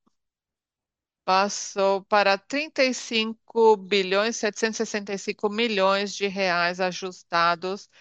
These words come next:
de acordo com as receitas do Banco Pan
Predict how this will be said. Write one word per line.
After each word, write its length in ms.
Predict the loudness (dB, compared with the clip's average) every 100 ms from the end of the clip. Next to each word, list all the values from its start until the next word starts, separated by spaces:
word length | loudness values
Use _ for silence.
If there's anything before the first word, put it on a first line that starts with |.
| -20 _ _
de 120 | 0
acordo 500 | 0 2 2 2 0
com 180 | -4 -4 -4 0
as 260 | 0 0 -2
receitas 760 | -4 -4 -4 -2 0 -2 -4
do 80 | -4
Banco 460 | 0 0 0 -2 -2 _
Pan 340 | 2 2 0